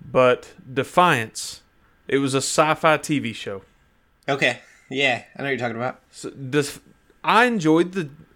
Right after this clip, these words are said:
Speaker 1: we, we, we razz on, we razz on sci-fi for what they do,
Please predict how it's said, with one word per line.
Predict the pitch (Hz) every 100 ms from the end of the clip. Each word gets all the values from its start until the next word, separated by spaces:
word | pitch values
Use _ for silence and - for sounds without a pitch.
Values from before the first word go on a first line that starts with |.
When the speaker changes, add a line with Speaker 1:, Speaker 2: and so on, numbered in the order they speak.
| _ _ -
Speaker 1:
we, | 131 147
we, | 143 147 139 117 _ _ _
we | 139 139
razz | 135 160 175 147
on, | 139 131 127 120 123 _ _ _ _ _ _ _ _ _ _ _ -
we | 135
razz | 147 156
on | 139
sci-fi | 120 123 120 - 113
for | 113 117
what | 113
they | 110
do, | 107 107